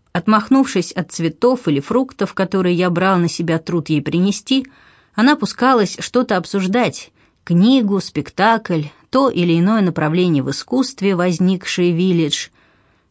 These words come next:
действия или мнения каких-то известных личностей.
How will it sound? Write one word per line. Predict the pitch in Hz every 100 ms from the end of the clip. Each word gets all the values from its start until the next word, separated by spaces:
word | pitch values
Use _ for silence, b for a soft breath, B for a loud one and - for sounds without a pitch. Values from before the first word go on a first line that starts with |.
| -
действия | 180 269 254 - 170
или | 170 170
мнения | 165 175 220 180 160
каких-то | 139 202 185 160
известных | 143 151 160 175 156
личностей. | 180 196 - 131 - - 90 -